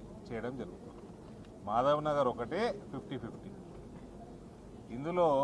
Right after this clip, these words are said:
అడవి మామిడిపల్లిది అయితే చాలా అన్యాయంగా గత ప్రభుత్వం టోటల్ పద్దెనిమిది కోట్ల డబ్బులు డైవర్ట్ చేయడం జరిగింది. ఆ తర్వాత ప్రెషర్ పెడతా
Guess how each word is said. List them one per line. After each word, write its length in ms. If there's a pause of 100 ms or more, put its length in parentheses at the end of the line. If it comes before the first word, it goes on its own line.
(480)
అడవి 360
మామిడిపల్లిది 720
అయితే 140 (120)
చాలా 220 (160)
అన్యాయంగా 640 (1160)
గత 120 (120)
ప్రభుత్వం 500 (720)
టోటల్ 360
పద్దెనిమిది 460
కోట్ల 260 (440)
డబ్బులు 340 (600)
డైవర్ట్ 380
చేయడం 340
జరిగింది. 400 (840)
ఆ 20 (120)
తర్వాత 340 (600)
ప్రెషర్ 340
పెడతా 260